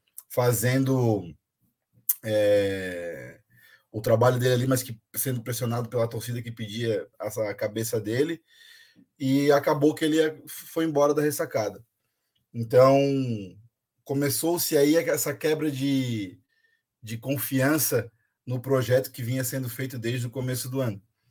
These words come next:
E aí o Avaí começou a sofrer com isso. É, quando o Alex foi contratado agora, uma das coisas que eu,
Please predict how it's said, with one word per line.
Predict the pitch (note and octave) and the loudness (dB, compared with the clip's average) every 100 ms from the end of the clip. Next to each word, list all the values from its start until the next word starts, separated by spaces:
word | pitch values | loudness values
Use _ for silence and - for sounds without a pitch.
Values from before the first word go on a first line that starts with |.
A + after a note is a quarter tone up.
| _ _ | _ _
E | A2+ | 2
aí | A#2 A#2 | 4 6
o | B2 | 4
Avaí | A2+ A#2 | 2 0
começou | A#2 A#2+ A#2+ A#2+ | 0 -4 -2 -4
a | |
sofrer | A#2 A#2+ A#2+ | -4 -6 -8
com | A#2 C#3 | -6 -4
isso. | A#2 - - _ _ _ _ _ - | -4 -6 -12 _ _ _ _ _ -4
É, | G#2+ G#2+ G#2+ G#2+ G#2 G#2 G2 F#2+ D#2+ - _ _ _ _ | 2 4 6 4 2 0 -2 -6 -8 -12 _ _ _ _
quando | A#2 C3 D3+ C#3 A#2+ G2+ - - - | -4 -2 0 0 0 -4 -8 -18 -2
o | A2 | 2
Alex | A2+ A#2+ B2 - | 2 2 -2 -6
foi | A#2 | -6
contratado | A#2 A#2 A2 G#2+ A2+ A2 | -6 -4 -4 0 2 2
agora, | G#2 F#2+ A2+ C#3 A2 - _ _ _ _ _ - - | -2 2 4 4 2 -6 _ _ _ _ _ -20 -6
uma | A#2 | 0
das | A#2+ A2+ | 0 0
coisas | - B2 B2+ A#2+ | -2 -6 -6 -8
que | - | -4
eu, | A#2+ B2 A#2+ G2 E2 | -4 -2 -4 -6 -10